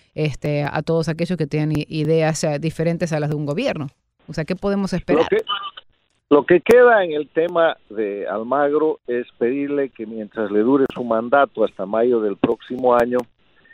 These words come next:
Speaker 2: cese el doble estándar, porque las víctimas de Almagro son Nicaragua y Bolivia. Él ha sostenido respecto y sostiene respecto a
Speaker 1: Ujú.
Speaker 2: Nicaragua que ese es un proceso revolucionario y que hay democracia.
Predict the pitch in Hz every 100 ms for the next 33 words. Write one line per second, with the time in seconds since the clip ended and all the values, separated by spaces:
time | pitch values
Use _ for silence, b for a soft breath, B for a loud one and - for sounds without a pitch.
0 | b _ - 160 160 170 160 143 - 110
1 | 107 143 143 120 - 180 180 117 98 -
2 | 117 113 - 123 117 - 113 101 170 -
3 | 170 160 127 123 135 147 151 143 - 143
4 | 143 131 117 127 147 139 117 104 123 156
5 | 85 73 _ _ b b b - 151 170
6 | 151 151 - 131 131 165 156 135 117 -
7 | 151 139 135 120 113 - 143 147 139 113
8 | 101 135 - 127 117 - 117 131 147 147
9 | - 135 131 120 143 127 123 107 139 135
10 | 120 117 107 107 - 110 107 135 165 151
11 | 117 117 117 110 110 110 - 165 160 -
12 | 85